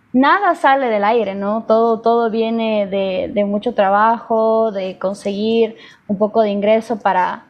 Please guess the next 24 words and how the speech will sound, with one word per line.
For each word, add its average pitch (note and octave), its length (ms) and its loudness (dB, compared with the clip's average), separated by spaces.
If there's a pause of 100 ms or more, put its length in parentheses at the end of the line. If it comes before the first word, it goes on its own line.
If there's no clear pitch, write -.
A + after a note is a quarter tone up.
para, F#3 600 0 (500)
ah, F#3+ 420 -2 (540)
hacer A3 280 -2
una A#3 140 -2
inversión A#3 960 -2
en, G3+ 220 -6
en G3+ 140 -4
mi G3+ 80 -6
música, A3+ 480 -4
porque G#3 220 -4
eso G#3+ 140 -6
fue A3+ 160 -2
lo A3 160 -2
que F#3 320 -4 (280)
yo A3+ 180 4
y A3+ 80 0
mi A3+ 120 -2
equipo A3 340 -4
hemos G3+ 220 -4
hecho, A3 260 -4
hemos G#3+ 200 -4
invertido G#3 640 -2
un B3 60 -2
montón G#3 580 -2